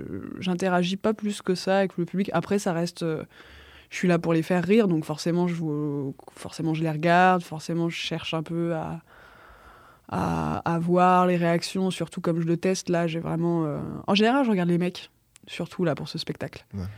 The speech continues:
Speaker 1: Je regarde un peu comment ils réagissent et, euh, et, et en général,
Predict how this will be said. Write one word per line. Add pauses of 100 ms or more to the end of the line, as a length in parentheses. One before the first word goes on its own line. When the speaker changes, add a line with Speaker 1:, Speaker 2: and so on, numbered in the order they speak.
Speaker 1:
Je
regarde
un
peu
comment
ils
réagissent
et,
euh, (720)
et,
et
en
général,